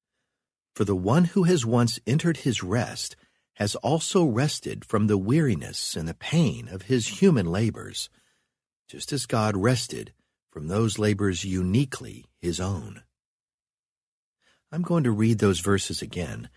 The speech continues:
and ask the Holy Spirit to impress one word or a phrase upon your heart as you listen. So there remains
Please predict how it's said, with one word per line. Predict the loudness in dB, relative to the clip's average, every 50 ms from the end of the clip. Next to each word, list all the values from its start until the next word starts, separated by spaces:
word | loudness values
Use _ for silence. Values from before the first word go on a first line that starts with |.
| _ _ _ _ _ _ _ _ _ -4
and | -4 -2 -2
ask | 0 0 0 0 0 -2 -6 -4
the | -2 0
Holy | 2 4 4 4 4 2
Spirit | 2 -2 -2 -2 -2 -2 -2 -4 -8 -10 -6
to | 0 0 2
impress | 2 0 -2 -6 -4 -2 0 0 0 -2 -4 -6 -6 -6 -6 -8 -8
one | -2 2 4 4 6 6 6
word | 4 4 4 2 0 -2 -8
or | -10 -8
a | -8
phrase | -6 -4 0 0 0 0 -2 -4 -8 -8 -8 -8
upon | -8 -4 -2 0 2 2
your | 2 2 0 0
heart | -4 -4 -4 -4 -4 -4 -6
as | -8 -8 -8 -8 -8
you | -8
listen. | -10 -10 -10 -10 -10 -12 -14 -20 _ _ _ _ _ _ _ _ _ _ _ _ _ _ _ _ _ _ _ _ _ _ _ _ _ _ _ _ _ _ _ _ _ _ -10
So | -4 2 2 4
there | 4 6 4 4
remains | 4 4 4 4 4 4 4 6 6 4 4 2 0